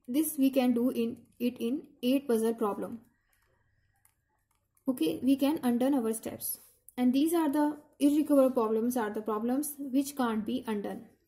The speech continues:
An example of this will be chess. We can also take the example of tic-tac-toe to understand this.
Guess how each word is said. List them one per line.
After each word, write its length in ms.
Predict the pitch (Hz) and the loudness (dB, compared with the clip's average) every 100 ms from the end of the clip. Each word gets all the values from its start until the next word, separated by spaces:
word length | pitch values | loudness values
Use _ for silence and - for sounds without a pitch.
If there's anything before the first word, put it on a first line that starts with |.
| _ _ _ | _ _ _
An 180 | 247 240 | -4 -2
example 460 | 247 247 240 269 320 | 0 2 2 2 2
of 180 | 277 226 | 2 2
this 200 | 247 247 | -2 0
will 140 | 226 | -4
be 160 | 220 226 | -4 -4
chess. 440 | 240 226 320 - - _ _ _ _ _ _ _ _ _ _ _ _ _ - | -2 -2 -4 -8 -14 _ _ _ _ _ _ _ _ _ _ _ _ _ -4
We 180 | 240 | -4
can 160 | 254 285 | 0 0
also 280 | 262 247 269 | 2 2 0
take 280 | 254 240 247 | 2 -2 0
the 80 | |
example 420 | 240 226 214 226 226 | 0 0 -2 0 -2
of 260 | 240 269 | -2 -4
tic-tac-toe 560 | - 254 254 240 - 220 - _ _ _ _ _ _ _ _ _ _ _ _ _ _ _ _ _ _ _ - _ - | -6 -2 -2 -2 -4 -10 -10 _ _ _ _ _ _ _ _ _ _ _ _ _ _ _ _ _ _ _ -20 _ -4
to 60 | 254 | 0
understand 460 | 226 226 226 220 | 0 -2 -4 -4
this. 260 | - - | -6 -12